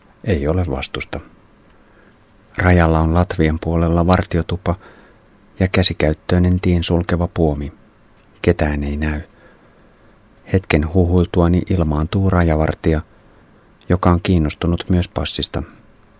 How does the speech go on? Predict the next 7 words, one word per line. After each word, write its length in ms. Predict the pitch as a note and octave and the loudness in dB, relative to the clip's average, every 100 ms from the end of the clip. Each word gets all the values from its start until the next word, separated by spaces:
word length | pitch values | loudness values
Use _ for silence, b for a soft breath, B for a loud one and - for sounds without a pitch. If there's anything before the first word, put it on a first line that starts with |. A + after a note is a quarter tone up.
| _ _ _ _ _ - | _ _ _ _ _ 2
Pyyhin 360 | F2 D#2+ D2+ | 4 4 2
mahavyössä 640 | D#2 E2 E2+ D2+ C#2+ - | 0 2 0 0 -2 -2
hiostuneen 560 | D2+ D#2 D2 - D#2 D#2 | -2 -2 -2 -2 -2 0
passin 440 | - E2+ - D2+ | 0 -2 -2 -6
kostea 480 | D#2 E2+ - - C#2+ | -2 -4 -4 -4 -4
pintaa 500 | - F2 D#2+ D2 D2 | -2 -2 -2 -4 -4
esittelykuntoon. 1040 | D#2+ - - D#2 D2+ - D2 C2+ - C#2 | -6 -6 -6 -6 -6 -6 -8 -6 -8 -8